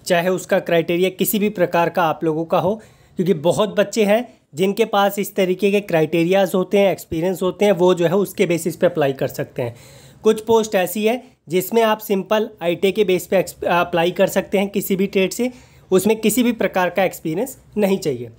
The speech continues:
इस वैकेंसी के बारे में मैं आपको बता तो रहा हूँ,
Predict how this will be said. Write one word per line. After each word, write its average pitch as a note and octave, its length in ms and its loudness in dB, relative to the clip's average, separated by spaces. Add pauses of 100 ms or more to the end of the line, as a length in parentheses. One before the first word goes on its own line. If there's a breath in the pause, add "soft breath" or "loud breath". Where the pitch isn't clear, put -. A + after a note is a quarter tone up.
(460 loud breath)
इस F3 180 0
वैकेंसी G#3 420 0
के A3+ 100 0
बारे G#3 240 0
में A3 120 0
मैं A3 100 0
आपको G3 260 -2
बता F3+ 300 0
तो A3 120 -2
रहा G3 120 4
हूँ, A3+ 240 -4